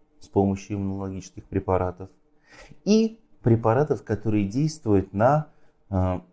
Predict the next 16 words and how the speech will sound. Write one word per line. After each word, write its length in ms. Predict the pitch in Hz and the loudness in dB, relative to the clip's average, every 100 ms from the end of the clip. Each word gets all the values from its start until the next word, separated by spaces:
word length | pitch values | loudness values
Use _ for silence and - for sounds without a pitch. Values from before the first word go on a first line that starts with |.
| _ | _
какие-то 600 | 107 101 143 151 135 110 | -4 -2 0 -2 0 -4
патогенетические 1300 | 110 117 120 117 120 131 131 - 107 98 - - 98 | 0 -2 0 -2 0 -2 -2 -8 -10 -10 -8 0 0
особенности 760 | 95 - 180 160 117 98 - | 0 -4 -2 0 0 -2 -4
развития 880 | 98 95 98 113 143 - 104 87 87 _ _ - | 0 0 -2 -6 -6 -2 2 2 0 _ _ -4
опухолевых 600 | 113 - - 98 101 202 | -4 -4 -4 0 0 -2
клеток. 320 | 87 - - _ _ - | -6 -6 -10 _ _ 2
А 100 | 175 | 2
что 180 | - 104 | 4 0
это? 320 | 80 - - _ _ _ _ - - - - | 0 -4 -20 _ _ _ _ -20 -20 -20 -2
Это 260 | 226 233 101 | -2 2 0
и 60 | |
белки 280 | 85 92 90 | 2 -2 -4
клеточного 520 | - 85 - - 85 | -8 -8 -8 -6 -6
цикла, 580 | - 127 135 107 98 95 _ _ _ _ - | -2 -2 0 0 0 -2 _ _ _ _ -2
это 320 | 170 175 101 | -2 0 -2
и, 400 | - 107 98 | 0 -2 -2